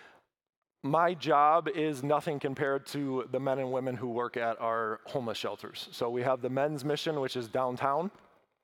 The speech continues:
and we have the women's mission, which is on, uh, sixteenth and Fairbanks, and that's where our women and children stay. Um, I would just disclose, uh, due to the, the housing, uh, issues we've had and the inflation, uh,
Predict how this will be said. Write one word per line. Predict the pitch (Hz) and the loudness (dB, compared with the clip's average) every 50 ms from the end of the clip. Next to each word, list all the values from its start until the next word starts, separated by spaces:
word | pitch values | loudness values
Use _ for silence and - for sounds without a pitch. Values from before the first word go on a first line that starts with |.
| _ _ _ - - | _ _ _ -6 -4
and | 143 147 | -2 0
we | 143 135 | 2 0
have | 135 120 | 0 0
the | 123 117 | 0 -2
women's | 123 131 131 139 139 127 - | -2 0 -2 -2 -2 -2 -2
mission, | 139 131 - - 135 127 | -4 -2 -2 -2 -2 -2
which | 123 120 - | -2 -4 -4
is | 123 110 127 | -4 -2 0
on, | 120 120 120 117 113 110 | 0 0 0 -2 -4 -6
uh, | - 120 110 | -4 -4 -4
sixteenth | 104 - - 135 - - - 147 135 123 110 117 | -4 -4 -8 -8 -8 -8 -6 -6 -4 -4 -4 -4
and | 113 113 | -6 -4
Fairbanks, | - 131 120 120 117 123 127 131 123 - | -2 -2 -2 0 0 -2 -2 -2 -4 -6
and | 117 110 | -4 -4
that's | 110 110 - - | -4 -4 -4 -4
where | 117 110 | -4 -4
our | 107 104 | -2 -2
women | 110 110 104 101 | -4 -4 -4 -4
and | 101 98 98 | -6 -6 -6
children | - 117 107 98 104 95 92 | -4 -6 -6 -6 -6 -10 -10
stay. | - - 107 98 95 92 - - - - - - - - - - - - | -8 -8 -6 -6 -6 -10 -14 -20 -20 -20 -20 -20 -18 -18 -18 -12 -4 0
Um, | 123 131 131 123 117 117 107 - - - - - _ _ _ - | 2 2 2 2 -2 -4 -6 -8 -12 -20 -20 -20 _ _ _ 0
I | - 139 | 2 2
would | 143 151 151 | 2 2 0
just | 143 147 135 - - | -2 -2 -4 -4 -2
disclose, | - 147 - - - 156 151 151 156 165 170 165 - - - - - | -2 -2 -2 -2 0 2 4 4 4 4 2 0 -4 -6 -8 -6 -2
uh, | - 139 123 123 123 123 123 123 123 120 120 - - 139 123 | 0 2 4 4 4 4 4 4 2 2 0 -2 -6 -10 -6
due | 151 170 170 175 160 | -4 -2 -2 -4 -4
to | - - 160 143 135 | -6 -4 -4 -4 -2
the, | 123 131 127 127 127 120 - | -2 -2 -2 -2 -4 -4 -2
the | 127 123 | -2 -4
housing, | - - - 131 143 147 139 151 175 190 202 208 - - - - - | -2 0 0 0 0 0 -2 -2 -2 -2 -2 -2 -4 -6 -16 -12 -6
uh, | 160 135 135 135 | -2 0 0 0
issues | 143 147 151 - - 175 160 151 | -2 -4 -4 -4 -4 -4 -4 -2
we've | 156 151 147 | -2 -2 0
had | - 147 139 147 151 147 143 | 2 2 4 4 4 2 2
and | 127 123 | 0 -2
the | 117 | -2
inflation, | 110 107 - - - 165 180 170 - - 185 180 185 185 - - - - - - - | -4 -4 -4 -2 0 0 0 0 0 0 0 0 0 -2 -4 -8 -16 -18 -18 -14 -6
uh, | - 123 123 120 120 120 120 120 120 120 | -2 0 2 4 4 4 4 4 4 2